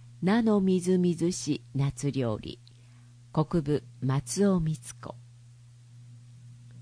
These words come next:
好物も横目でする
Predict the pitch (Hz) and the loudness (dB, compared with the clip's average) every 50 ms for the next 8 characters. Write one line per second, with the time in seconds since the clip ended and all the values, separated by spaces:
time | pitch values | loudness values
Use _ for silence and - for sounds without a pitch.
0 | - - - - - - - - - 196 190 185 170 - 160 151 - - 143 139 | -20 -20 -20 -20 -20 -20 -12 0 6 6 8 8 8 4 0 -2 -2 -2 -2 0
1 | 135 131 131 - - - - - - - 147 156 151 - - 214 220 214 226 220 | 0 0 -2 -4 -6 -12 -20 -18 -4 0 2 2 2 2 2 2 2 4 2 2
2 | 190 196 202 208 - - - 180 180 170 185 175 151 131 127 123 | 2 2 2 0 0 -2 -2 -2 2 4 4 2 2 0 -4 -8